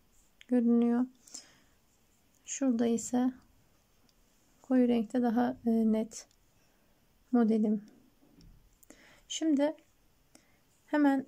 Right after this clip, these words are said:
e, anlatarak geçiyorum ve videomun, e, sonuna geldim zaten. Model çalışmamın mantığını anlamış,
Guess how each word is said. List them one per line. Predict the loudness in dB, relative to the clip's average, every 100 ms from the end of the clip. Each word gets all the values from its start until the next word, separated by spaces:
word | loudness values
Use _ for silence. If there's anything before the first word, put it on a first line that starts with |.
| 0
e, | 0 2
anlatarak | 2 2 2 2 0 0
geçiyorum | -2 -2 -2 0 2 2 0
ve | -2 -4 -10 _ _ _ _ -2
videomun, | 0 2 2 2 2 2
e, | 0 0
sonuna | 0 0 0
geldim | 0 -2 -2 -4
zaten. | -4 -4 -2 -2 -2 -6 -20 -20 -6
Model | 0 4 4
çalışmamın | 2 0 0 0 2 4
mantığını | 4 2 2 0 0
anlamış, | 0 0 -2 -4 -14